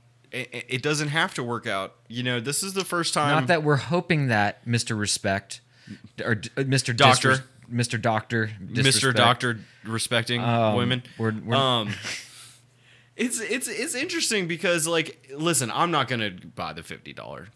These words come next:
Speaker 1: access, you know, pass. I don't need the snapshots. I can just watch 'em on YouTube.
Speaker 2: Uh, we'll be able to keep up with this via the gaming news.
Speaker 1: Absolutely.
Speaker 2: Someone will be
Speaker 1: Someone will purchase
Speaker 2: Yeah.
Speaker 1: it.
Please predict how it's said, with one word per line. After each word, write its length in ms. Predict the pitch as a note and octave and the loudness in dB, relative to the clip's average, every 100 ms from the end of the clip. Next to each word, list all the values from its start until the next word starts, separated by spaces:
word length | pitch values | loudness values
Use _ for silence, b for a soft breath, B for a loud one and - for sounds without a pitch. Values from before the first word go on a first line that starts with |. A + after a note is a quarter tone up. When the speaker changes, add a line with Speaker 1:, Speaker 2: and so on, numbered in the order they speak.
| - | -10
Speaker 1:
access, 400 | E2 - - - _ _ | -8 -8 -8 -10 _ _
you 80 | F2 | -16
know, 180 | - - | -16 -20
pass. 320 | - G1+ - - | -16 -14 -10 0
I 120 | B2 | 2
don't 160 | B2 G2 | 2 -2
need 180 | F#2+ - | -6 -4
the 60 | |
snapshots. 580 | - D2+ D#2+ - A#1+ - | -8 -6 -10 -10 -10 -8
I 80 | F2+ | -8
can 180 | G2 F2+ | -8 -10
just 180 | F2+ - | -10 -8
watch 240 | D2 - | -8 -10
'em 60 | E2+ | -10
on 100 | E2+ | -10
YouTube. 240 | D2 - | -10 -2
Speaker 2:
Uh, 260 | B2 B2+ C3 | 2 6 6
we'll 160 | C#3 | 6
be 140 | D3+ D3+ | 4 6
able 160 | D3 B2+ | 6 4
to 60 | |
keep 300 | A#2 B2+ A#2 | 0 -2 0
up 160 | G#2+ - | -2 -4
with 100 | - | -8
this 180 | G2 - | -6 -6
via 380 | G#2 G2 F#2+ | -6 -2 -2
the 280 | E2+ F2+ E2 - - | -2 -4 -8 -10 -10
gaming 360 | G2+ F2+ E2+ E2+ | -4 -4 -4 -4
news. 380 | D#2 D2+ - - | -6 -6 -6 -2
Speaker 1:
Absolutely. 380 | A#2 - G#2+ A#2 | -2 -2 2 2
Speaker 2:
Someone 300 | A#2+ A2 G#2+ | 4 2 2
will 120 | G#2 | 2
be 20 | |
Speaker 1:
Someone 360 | F#2 D#3 F3 D3+ | 4 6 4 6
will 160 | F3 G#3+ | 4 4
purchase 340 | A2+ E2+ F#2 | 0 -6 0
Speaker 2:
Yeah. 220 | G#2+ | 0
Speaker 1:
it. 40 | F2 | 0